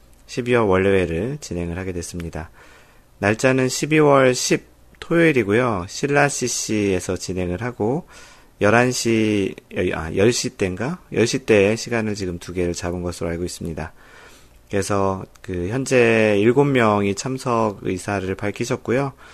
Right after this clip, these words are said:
두 팀을 잡았는데 한 자리가 지금 비어 있고 혹시 팟캐스트를 듣고 계시는 분 중에 참여를 희망하시는 분은 카페에 댓글로 참여 희망 메시지를 남겨주시면 좋겠습니다.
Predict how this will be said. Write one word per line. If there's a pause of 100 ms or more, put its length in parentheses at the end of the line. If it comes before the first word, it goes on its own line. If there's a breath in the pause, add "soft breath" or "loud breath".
(280 loud breath)
두
팀을
잡았는데
한
자리가
지금
비어
있고 (320 loud breath)
혹시
팟캐스트를
듣고
계시는
분
중에 (500 soft breath)
참여를
희망하시는
분은
카페에
댓글로 (320 loud breath)
참여
희망
메시지를
남겨주시면
좋겠습니다.